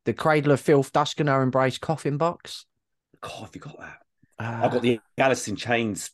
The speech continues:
Speaker 2: box. Remember that Alice in Chains?
Speaker 1: Oh,
Speaker 2: uh,
Speaker 1: yes.
Speaker 2: with, uh, the first three albums and
Speaker 1: Yep.
Speaker 2: uh, the E P, Jar of Flies E P in it.
Speaker 1: Def, the, um,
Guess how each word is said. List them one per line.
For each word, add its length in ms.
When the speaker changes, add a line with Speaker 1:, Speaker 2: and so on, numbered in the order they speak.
Speaker 2:
box. 380
Remember 200
that 160
Alice 280
in 100
Chains? 420
Speaker 1:
Oh, 380
Speaker 2:
uh, 40
Speaker 1:
yes. 480
Speaker 2:
with, 280
uh, 500
the 80
first 320
three 180
albums 540
and 340
Speaker 1:
Yep. 260
Speaker 2:
uh, 40
the 220
E 80
P, 340
Jar 260
of 60
Flies 380
E 100
P 280
in 80
it. 140
Speaker 1:
Def, 340
the, 320
um, 540